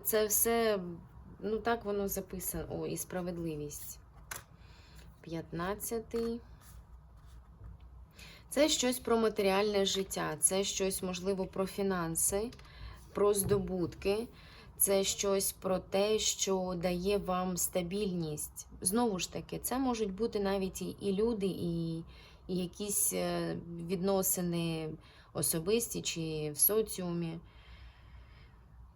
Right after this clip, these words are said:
Можливо, якісь робочі, да, там, взаємини, можливо, з кимось не можете дійти згоди.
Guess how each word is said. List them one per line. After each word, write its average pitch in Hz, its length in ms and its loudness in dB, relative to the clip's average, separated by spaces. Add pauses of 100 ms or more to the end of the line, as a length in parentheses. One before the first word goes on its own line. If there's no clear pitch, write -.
(520)
Можливо, 196 400 2
якісь 185 320 0
робочі, 185 460 0
да, 190 220 0
там, 170 420 -2
взаємини, 175 800 2
можливо, 175 440 -2
з 165 80 -6
кимось 185 400 0
не 180 80 -2
можете 180 420 -2
дійти 175 400 -4
згоди. 165 600 -2